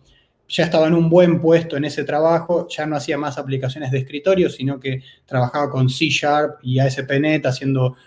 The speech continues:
eh, una intranet que usaba una empresa de seguros muy grande de aquí de Argentina. Em, lo cierto es que de alguna manera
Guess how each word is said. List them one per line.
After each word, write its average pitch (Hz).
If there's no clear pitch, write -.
eh, 110
una 156
intranet 151
que 127
usaba 139
una 139
empresa 135
de 131
seguros 131
muy 135
grande 139
de 120
aquí 117
de 143
Argentina. 143
Em, 127
lo 170
cierto 214
es 208
que 175
de 165
alguna 185
manera 190